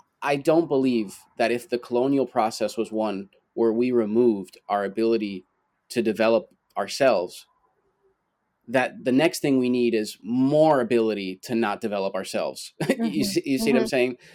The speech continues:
Speaker 1: Like,
Speaker 2: Yeah.
Speaker 1: no, like, the, what we need is the opposite. We need to go in sort of the opposite direction and go through some form of self-determination process where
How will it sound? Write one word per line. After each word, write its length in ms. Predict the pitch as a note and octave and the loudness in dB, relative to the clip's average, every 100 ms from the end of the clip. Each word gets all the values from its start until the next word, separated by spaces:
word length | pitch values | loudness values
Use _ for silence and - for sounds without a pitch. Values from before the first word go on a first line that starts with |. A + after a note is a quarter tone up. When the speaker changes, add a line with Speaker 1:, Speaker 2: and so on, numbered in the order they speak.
| D3+ | -6
Speaker 1:
Like, 300 | - B2 A#2 - | 2 4 4 -2
Speaker 2:
Yeah. 100 | F3+ F3 | -10 -2
Speaker 1:
no, 280 | F#3 A3+ C3 | 4 6 6
like, 320 | A2+ A#2 - | 4 2 2
the, 420 | C3 B2 B2 A#2+ - | 4 4 4 0 -8
what 220 | C3+ C#3 | -2 4
we 100 | F3+ | 4
need 160 | G3 F3 | 6 6
is 160 | D3 | 4
the 140 | C3+ A#2+ | 2 2
opposite. 420 | B2+ - - F#2+ | 2 -2 -10 -8
We 140 | B2 | -2
need 260 | C#3 C#3 A#2+ | 0 0 -2
to 60 | - | 0
go 360 | B2+ B2+ B2+ - _ _ - | 4 4 4 -2 _ _ -4
in 320 | B2+ A#2+ A#2 | 2 2 2
sort 260 | A2+ B2+ A2+ | -2 -2 0
of 80 | A2 | -2
the 140 | - | -2
opposite 400 | C3+ C3 - A#2 | 0 0 -2 -6
direction 560 | G#2 F2 - - - - _ _ - | -2 -4 -4 -12 -14 -16 _ _ 0
and 580 | A#2+ A2+ A2 A2 G#2+ - _ _ A#2+ | 2 4 2 -2 -4 -10 _ _ -2
go 260 | C3+ D3+ | 4 4
through 160 | D#3 C#3 | 4 -2
some 220 | - A#2+ | -2 -2
form 280 | A#2 A#2 G#2 | 0 -2 -2
of 80 | F#2+ | -4
self-determination 840 | - B2 B2 B2 A2+ G#2+ G2+ G2 | 0 0 0 -4 -2 -2 -6 -8
process 680 | F#2 A2 A2+ - F#2 F2 - _ _ _ - | -2 0 0 0 -4 -4 -12 _ _ _ -4
where 440 | A#2 A#2+ A#2+ | 2 4 4